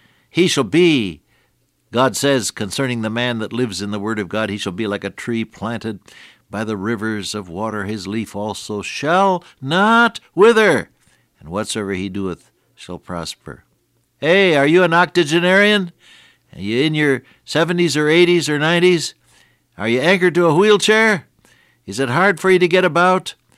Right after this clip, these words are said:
Do people forget? And, uh, the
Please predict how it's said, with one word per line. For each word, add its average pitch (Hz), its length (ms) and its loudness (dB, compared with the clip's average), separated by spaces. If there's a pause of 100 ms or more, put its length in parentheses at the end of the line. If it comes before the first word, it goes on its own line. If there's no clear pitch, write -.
(160)
Do 120 120 -4
people 170 300 -2
forget? 151 640 0 (760)
And, 110 420 -6
uh, 85 200 -12 (300)
the 107 760 -2